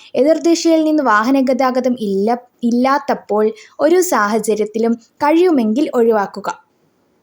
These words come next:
ഇതിപ്പോ ഏത്, ഉം, ചോദ്യ-, എത്രാമത്തെ ചോദ്യമായിരുന്നു എന്ന് എനിക്ക് ഓർമ്മയില്ല. അതുകൊണ്ട് ഞാൻ ഫസ്റ്റ് ക്വസ്റ്റ്യൻ എന്ന് പറഞ്ഞിട്ട് ഇട്ടിട്ടുള്ളത്. അപ്പൊ ഇങ്ങനൊരു ചോദ്യം എന്തായാലും എനിക്ക് മസ്റ്റായിട്ട് വന്നിട്ടുണ്ടായിരുന്നു.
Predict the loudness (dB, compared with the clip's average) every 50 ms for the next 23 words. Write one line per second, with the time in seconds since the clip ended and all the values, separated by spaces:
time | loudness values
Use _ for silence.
0 | _ _ _ _ _ _ _ _ _ _ _ _ _ _ _ _ _ _ -6 -2
1 | -2 -2 0 0 0 0 0 0 2 2 4 4 2 2 2 2 2 2 2 2
2 | 2 2 2 2 2 2 2 0 0 0 0 0 -2 0 0 0 0 0 0 -4
3 | -8 -8 -6 -6 -4 -2 0 0 2 2 0 0 -2 0 2 0 2 2 2 0
4 | 0 0 -2 -2 -2 0 0 0 0 0 0 0 -2 -2 -2 -4 -6 -8 -6 -4
5 | -4 -2 -2 -2 -4 -6 -14 -20 -20 -20 _ -6 -2 0 0 0 0 0 0 0
6 | 0 -2 -2 -4 -4 -2 -4 -4 -4 -2 0 0 0 0 -2 -4 -2 0 0 0
7 | 0 0 0 -2 -2 -2 -4 -6 -6 -8 -6 -6 -4 -4 -4 -2 0 0 -2 -2
8 | -4 -8 -10 -8 -6 -4 -2 -2 0 0 0 0 -2 -2 -6 -6 -4 -2 0 0
9 | 0 0 -2 -2 -2 -2 -2 -4 -4 -2 -2 -2 -2 -2 -4 -4 -4 -2 -2 -4
10 | -4 -8 _ -4 -2 -2 -2 -2 -2 -2 0 0 -2 -2 -4 -8 -10 -10 -10 -10
11 | -12 -14 -18